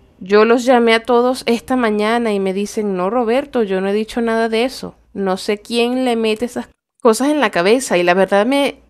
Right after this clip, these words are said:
tiene sin cuidado", expresó. Palazuelos reiteró que él siempre apoyó y estuvo al pendiente de su familia, por lo que se siente muy confundido. "Si ha habido alguien que le ha ayudado a todas sus familias, porque tiene varias, soy yo.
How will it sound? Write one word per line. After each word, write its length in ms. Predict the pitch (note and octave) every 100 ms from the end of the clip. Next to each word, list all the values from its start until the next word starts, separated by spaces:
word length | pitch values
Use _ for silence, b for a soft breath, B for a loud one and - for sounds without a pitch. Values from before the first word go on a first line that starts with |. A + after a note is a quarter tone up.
| _
tiene 300 | B3 A#3 B3
sin 220 | B3+ G#3+
cuidado", 540 | G3 C#3+ - - - _ _ _ _ _ _
expresó. 580 | - G#3 G#3 F#3+ - - _ _ B B
Palazuelos 760 | C#4 C#4 C#4 E4 F4+ G4+ F#4+
reiteró 840 | C#4 B3+ B3 B3 A3 A3+ A3+ G#3+ G#3+
que 300 | G3+ G3+ G3+
él 120 | G#3
siempre 500 | - B3 A#3 A#3 A#3
apoyó 480 | A3 G3 F3+ F#3+ F#3+
y 100 | F#3+
estuvo 340 | F#3 F#3+ F#3
al 100 | G3
pendiente 480 | G3 F3+ F3 F3+ F#3+
de 100 | F3+
su 140 | F3+
familia, 640 | F3 E3+ F3 F#3+ F3+ E3 -
por 220 | F#3+ F#3
lo 160 | F#3 -
que 120 | F#3
se 220 | - F#3
siente 520 | - A3 G#3+ G#3+ A3
muy 320 | A3 G#3+ A3
confundido. 840 | A#3+ B3 A#3+ B3 A#3+ F3 - - - _ _
"Si 200 | - C#4
ha 100 | C#4+
habido 240 | E4+ F4+ F4
alguien 320 | F4 E4 E4
que 100 | C4+
le 140 | G3+
ha 20 |
ayudado 480 | F#3+ A#3 B3+ B3 C4
a 80 | A#3
todas 260 | G#3+ G#3 B3
sus 140 | B3
familias, 680 | A3 G3 G#3 D#3 E3 - -
porque 320 | - G3+ - G3
tiene 320 | G3 F#3 A3
varias, 380 | B3 D4 G#3+ F3+
soy 220 | G3 F#3+
yo. 240 | F3 D3+